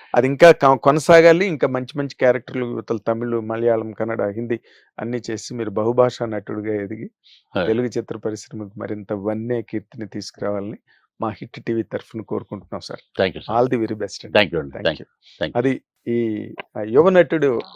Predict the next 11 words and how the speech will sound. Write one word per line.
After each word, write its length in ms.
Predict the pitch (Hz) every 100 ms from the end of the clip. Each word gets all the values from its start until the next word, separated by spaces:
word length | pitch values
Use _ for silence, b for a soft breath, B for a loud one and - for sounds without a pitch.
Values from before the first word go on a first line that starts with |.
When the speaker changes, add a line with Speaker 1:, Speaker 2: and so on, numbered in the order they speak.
| 120
Speaker 1:
అనే 160 | 123
అనాలి, 400 | 180 160 160 120 -
ఎందుకంటే 420 | 113 117 135 160
because 380 | 135 117 120 117 - - -
he 60 |
is 60 | 110
still 380 | - 120 117 113
young. 140 | 117 - _ _ _ _
కానీ 180 | 131 135
పెద్ద 220 | 127 120
క్యారెక్టర్లు 540 | 120 135 123 - 131